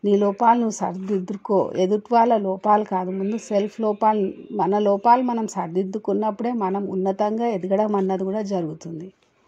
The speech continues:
ఎదుటి వాళ్ళ లోపాలు మనం చూసినా కూడా దాన్ని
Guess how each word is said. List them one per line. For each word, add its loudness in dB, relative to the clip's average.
ఎదుటి 2
వాళ్ళ 4
లోపాలు 2
మనం -4
చూసినా -4
కూడా 0
దాన్ని 2